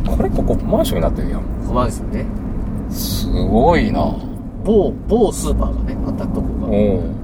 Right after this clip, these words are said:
Speaker 1: マンションに変わる。
Speaker 2: こんなにゴロッと変わるもんなんや。
Speaker 1: 世の中に変わるんですよ。いや、それ変わるんですよ。アレックスもね。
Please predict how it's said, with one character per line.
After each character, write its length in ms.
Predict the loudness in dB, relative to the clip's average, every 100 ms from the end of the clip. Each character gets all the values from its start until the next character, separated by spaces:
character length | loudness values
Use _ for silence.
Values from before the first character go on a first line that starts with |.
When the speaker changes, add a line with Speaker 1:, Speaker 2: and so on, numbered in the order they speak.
| -6 -2 2
Speaker 1:
マ 140 | 2
ン 60 | 2
シ 80 |
ョ 40 | -4
ン 20 |
に 40 | -6
変 80 | -4
わ 40 |
る。 60 | 0
Speaker 2:
こ 60 |
ん 60 | 4
な 80 | 4
に 60 |
ゴ 100 | 4
ロ 60 | 2
ッ 20 | 2
と 80 |
変 100 | 2
わ 60 | 2
る 60 | 2
も 140 | 0
ん 60 | 0
な 80 |
ん 20 | 0
や。 60 |
Speaker 1:
世 80 | 2
の 100 | 2
中 160 | 0 0
に 60 |
変 80 | 4
わ 140 | 6 6
る 100 | 2
ん 20 |
で 80 | -4
す 80 |
よ。 140 | -8 -10 -8
い 40 |
や、 60 | -6
そ 140 | -4
れ 60 | 2
変 80 | 6
わ 160 | 6
る 80 | 4
ん 20 |
で 80 | 0
す 120 | 0
よ。 140 | 0 0 -2 -4 -4 -4 -2 2
ア 100 | 4
レ 80 |
ッ 140 | 4 0
ク 60 |
ス 140 | 0 0
も 120 | 0
ね。 140 | -2